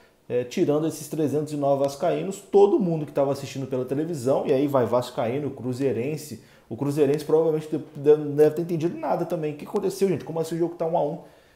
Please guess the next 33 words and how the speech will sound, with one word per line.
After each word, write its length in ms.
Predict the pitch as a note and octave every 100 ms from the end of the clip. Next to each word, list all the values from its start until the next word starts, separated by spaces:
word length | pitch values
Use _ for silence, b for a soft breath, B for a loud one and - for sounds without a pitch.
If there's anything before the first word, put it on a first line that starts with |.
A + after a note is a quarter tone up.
| B
Ninguém 300 | G#3 F3 C3+
entendeu 300 | C#3+ C#3+ B2+
nada. 280 | E3+ C#3 A2
Foi 480 | - G#2+ B2 D3+ D#3
uma 520 | B2 F#2 A#2+ C3+ D3
das 180 | C#3+ A#2+
coisas 300 | C#3+ C#3 C3
mais 200 | B2 C3+
bizarras 520 | D#3 B2+ A#2+ D3 D3
que 80 | D3+
eu 20 |
já 140 | D#3+
vi 240 | B2+ A#2 D3 B B B
de 120 | A#2+ B2+
transmissão 520 | C3+ C#3+ D3 C#3 C3+
de 80 | C3
televisão. 540 | C3+ C3+ D#3 B2+ F#2+
Mas 200 | A#2 C3+
aqui 360 | D3 E3 D3 - - _ _ _ _ -
é 60 | C3
importante 420 | B2+ A2+ C3+ C3
pontuar. 600 | D3+ D3+ E3 A#2+ - B B B -
Erro 340 | C#3+ D3+ F3
total 680 | - E3 F3 - C#3+ D#3+ -
da 160 | C#3+
Rede 200 | C3+ D3
Globo. 420 | D#3+ C#3 A#2+ G2 - -
Erro 280 | C3 D3 D3+
total 460 | D3+ D#3+ D#3+ C#3 D3
da 80 | D3
transmissão 600 | C#3+ D#3 D#3+ C#3 C3+ C#3+
da 100 | D#3
Globo, 380 | A#2 A#2+ D3